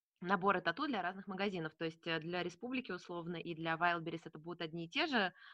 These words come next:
наборы, или это будут разные какие-то, э, коллекции?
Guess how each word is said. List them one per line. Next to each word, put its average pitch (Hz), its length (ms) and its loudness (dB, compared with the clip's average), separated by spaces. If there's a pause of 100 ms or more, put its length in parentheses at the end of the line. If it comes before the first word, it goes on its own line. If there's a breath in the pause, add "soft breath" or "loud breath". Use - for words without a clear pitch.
наборы, 170 420 4
или 208 220 4
это 202 140 0
будут 175 240 0
разные 151 420 6
какие-то, 147 920 -2
э, - 60 -16
коллекции? 151 560 -2